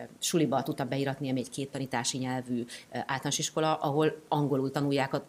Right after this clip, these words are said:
tantárgyakat is, először a készségtantárgyakat, aztán egy környezetet harmadiktól. Visszakanyarodva, a,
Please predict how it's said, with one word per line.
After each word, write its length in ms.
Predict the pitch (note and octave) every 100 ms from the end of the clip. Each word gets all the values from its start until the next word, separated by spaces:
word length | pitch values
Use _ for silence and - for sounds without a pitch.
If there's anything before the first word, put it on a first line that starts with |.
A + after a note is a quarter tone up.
| -
tantárgyakat 580 | C#3 B2+ B2+ C3 C3
is, 100 | C3
először 260 | C#3 C3 C3+
a 40 |
készségtantárgyakat, 840 | - D3+ - - C3 B2 A#2+ B2+ B2
aztán 240 | - B2
egy 80 | A2+
környezetet 520 | D3 C3 B2+ B2 A#2
harmadiktól. 600 | C3 A#2+ A#2+ B2 - B2+ - - - -
Visszakanyarodva, 840 | F#3 F#3+ B3 A#3+ A#3 A#3 A#3+ B3 B3 - - - - - -
a, 600 | D#3+ D#3+ D#3+ D#3 D3+